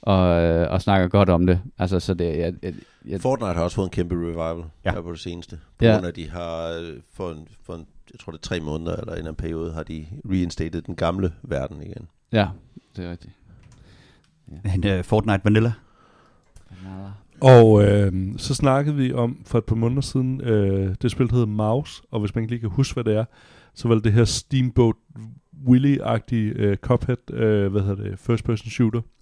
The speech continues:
Speaker 3: Den der super gamle Disney-udseende.
Speaker 4: Ja, præcis. Ja. Og der er så nu kommet en, øh, en,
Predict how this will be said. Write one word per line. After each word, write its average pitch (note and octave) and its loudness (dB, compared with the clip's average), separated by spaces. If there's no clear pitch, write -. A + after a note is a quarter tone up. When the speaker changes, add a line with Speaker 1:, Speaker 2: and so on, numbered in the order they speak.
Speaker 3:
Den A2 0
der G2+ 0
super A#2+ 2
gamle G#2 4
Disney-udseende. G2 0
Speaker 4:
Ja, A2+ -6
præcis. A2+ -2
Ja. A#2 -4
Og A2 -2
der A#2 0
er A2+ 2
så A#2+ 0
nu B2 2
kommet B2+ 0
en, G#2 -2
øh, F2+ -4
en, F#2+ -10